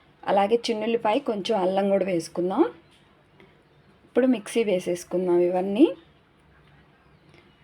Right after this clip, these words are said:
One by one మిక్సీ వేసేసుకోవడమే. ఇందులో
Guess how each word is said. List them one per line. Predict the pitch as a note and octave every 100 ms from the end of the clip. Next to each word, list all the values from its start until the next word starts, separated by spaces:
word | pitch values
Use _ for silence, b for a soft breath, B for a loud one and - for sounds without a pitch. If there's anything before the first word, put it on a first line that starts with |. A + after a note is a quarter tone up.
| - G3
One | G3+ G#3
by | A3 G#3
one | B3 A#3+
మిక్సీ | F3+ - G#3
వేసేసుకోవడమే. | F#3 F3+ F3+ - F3+ F3+ G3+ D4 C5 - _ _ _ _ _ _ _ _ _ _ _ _ _ _ _ _ _ _ - -
ఇందులో | G#3 A3+